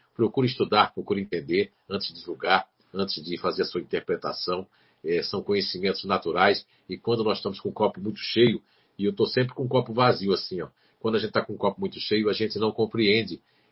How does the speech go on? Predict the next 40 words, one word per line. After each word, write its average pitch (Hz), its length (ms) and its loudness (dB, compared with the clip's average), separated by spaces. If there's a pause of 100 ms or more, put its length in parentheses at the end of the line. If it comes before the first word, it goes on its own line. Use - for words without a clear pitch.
(120)
esses 90 300 -2
ensinamentos, 90 720 -4
não 92 120 -4
compreendemos 85 680 -4
de, 85 140 -12 (240)
realmente, 87 480 -4
de 90 80 -8
verdade, 87 520 -2 (480)
é, 85 280 -2
essas, - 580 -6 (420)
é, 85 380 -6 (320)
todas 143 240 0
essas 101 300 0
informações 95 680 -2
que - 80 -14
nós 90 160 -4
tra-, 87 160 -10 (240)
estamos - 380 -8
trazendo 85 340 -4
aqui. - 260 -8 (400)
É - 80 -4 (120)
tudo 123 200 -2
de 95 120 -4
bom 92 120 -2
pra 87 140 -6
vocês, 90 480 -4
muita 101 300 -4
paz, 87 520 -2 (280)
um 107 100 -4
bom 110 260 2
final 110 300 -2
de 95 100 -6
semana, 92 600 -4 (400)
tá? 95 200 0
Que - 140 -6
vocês 92 300 -4
possam - 320 -6
se - 100 -8
cuidar 87 320 -4
bastante - 640 -8